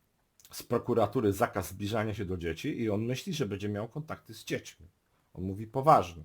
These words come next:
I ja teraz nie wiem, jak tłumaczyć, bo mówię tak, dla mnie bitwa jest przegrana. I jeżeli bitwa jest z góry, wiadomo, że jest przegrana, po prostu w bitwie, i że w sądzie masz to przegrane. Ja po prostu to widzę, bo po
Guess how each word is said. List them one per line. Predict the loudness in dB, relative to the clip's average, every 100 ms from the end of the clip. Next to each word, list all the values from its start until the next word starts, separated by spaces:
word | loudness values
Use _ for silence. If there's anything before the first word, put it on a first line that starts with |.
| -18 _ _ _ _ _
I | 0
ja | 4 4
teraz | 6 4 2 -2 -18 _ _ _ _ _ _ _ _ _ _ -2
nie | 2 4
wiem, | 2
jak | 0
tłumaczyć, | -4 -2 0 0 -2 -6
bo | 0 0
mówię | 2 0
tak, | 4 4 2 _ _ _ _ _ _
dla | 0 6 6
mnie | 6 2
bitwa | 0 -4 0 2
jest | 2 0
przegrana. | -4 -2 2 4 4 2 -6 -16 _ _ _ _ _ _ _ _
I | 0 2 0 _ -2
jeżeli | 2 2 2
bitwa | 0 -4 2 2
jest | 2
z | -4
góry, | -2 2 2 2
wiadomo, | 0 -2 -4
że | -4 -6
jest | -8
przegrana, | -6 -2 0 0 -2 -4
po | -6
prostu | -8 -10 -12 -12 _ _ _ _ _ _ -14
w | -12 -10 -10
bitwie, | -8 -8 -2 0 2
i | 2 2 2
że | 0 -2
w | 0
sądzie | 2 2 2
masz | 0 0
to | -2
przegrane. | -4 -2 0 2 2 0
Ja | -2
po | -4 -10
prostu | -12 -14 -6
to | -4
widzę, | -2 0 0
bo | 0
po | -2 -4